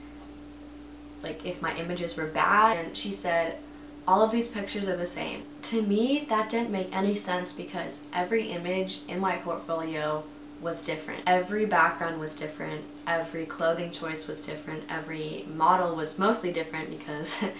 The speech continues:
<laughs> I used Zoe three other times. But, um, basically, I thought out each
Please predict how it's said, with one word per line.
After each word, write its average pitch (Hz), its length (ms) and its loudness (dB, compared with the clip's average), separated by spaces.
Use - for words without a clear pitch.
<laughs> - 300 -12
I 175 80 -2
used 170 200 2
Zoe 160 260 -2
three 160 200 -6
other 151 180 -4
times. 156 480 -8
But, 170 280 4
um, 170 460 -4
basically, 185 760 0
I 185 180 2
thought 185 260 2
out 160 360 2
each 196 480 -2